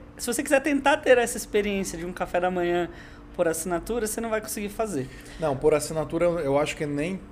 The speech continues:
Speaker 2: nem tem. Eu já tentei fazer uma vez um pedido de, acho que eu ia receber alguém e tal, ah, pum,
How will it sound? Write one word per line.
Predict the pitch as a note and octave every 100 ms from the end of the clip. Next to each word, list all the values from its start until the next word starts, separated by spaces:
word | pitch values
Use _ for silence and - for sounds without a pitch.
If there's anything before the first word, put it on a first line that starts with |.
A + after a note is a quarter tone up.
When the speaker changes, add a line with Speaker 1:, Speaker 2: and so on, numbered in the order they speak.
| -
Speaker 2:
nem | B2+ D3+
tem. | E3+ - A#2 F#2+
Eu | F#2+ G#2+
já | B2+
tentei | C3+ C3+ C3+
fazer | C3+ A#2+
uma | A#2+ A#2
vez | A2 G#2+ G#2+
um |
pedido | A2 A2+ G2 G2 G#2 G2+
de, | G2 G2+ G#2+ - - - - -
acho | E3+ -
que | C3+
eu |
ia | B2+
receber | C3 C3 G#2+
alguém | G2+ F#2+ F#2+ A#2 B2 G#2+
e |
tal, | G#2+ A2+ B2
ah, | A#2 A2+ C3+ - - - - - -
pum, | B2